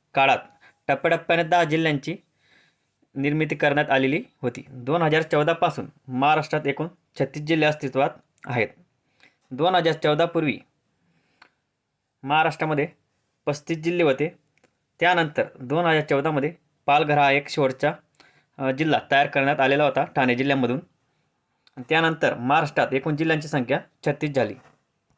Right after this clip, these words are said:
हे बघा, छत्तीस जिल्ह्यांची कोकण, पुणे, नाशिक, छत्रपती संभाजीनगर, अमरावती, नागपूर अशा विभागात विभागणी केलेली आहे.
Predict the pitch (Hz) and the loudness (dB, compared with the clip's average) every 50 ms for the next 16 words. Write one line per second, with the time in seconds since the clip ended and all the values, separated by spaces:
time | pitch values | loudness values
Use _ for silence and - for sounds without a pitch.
0 | _ _ _ _ _ - _ - 139 135 160 156 147 160 156 - _ _ _ _ | _ _ _ _ _ -20 _ -8 -4 -2 0 0 0 0 -2 -8 _ _ _ _
1 | - - _ _ - - 151 147 - 170 165 180 175 175 160 151 143 - 123 98 | -20 -20 _ _ -4 -4 -4 -2 -2 -4 -2 0 2 2 2 0 0 -4 -6 -8
2 | - - _ _ _ _ _ - - 147 143 - 160 160 165 156 - 151 151 147 | -8 -20 _ _ _ _ _ -2 -2 -2 0 2 0 0 0 0 -2 0 2 2
3 | 151 151 156 156 147 - 156 147 - - - - - 127 123 - 143 147 - 156 | 2 2 0 -2 -2 -4 -8 -10 -8 -8 -8 -6 -6 -6 -4 -4 -4 -4 -2 -2
4 | 143 135 131 127 127 131 131 135 123 - - - - 123 123 131 139 139 139 135 | -2 0 0 0 2 0 0 0 0 -2 -4 -8 -8 -6 -4 0 0 0 0 0
5 | - 151 147 147 131 - - - - 131 123 - 156 147 151 147 147 135 131 143 | -2 -2 -2 -2 -2 -2 -4 -4 -4 -4 -2 0 0 0 0 0 0 2 0 0
6 | 143 143 139 135 127 120 120 139 143 - 139 127 127 127 165 208 - _ _ - | -2 -2 -2 -2 -2 -2 -2 -6 -4 -2 -2 0 0 -2 -2 -6 -10 _ _ -6
7 | 131 120 110 101 | -4 -2 -2 -4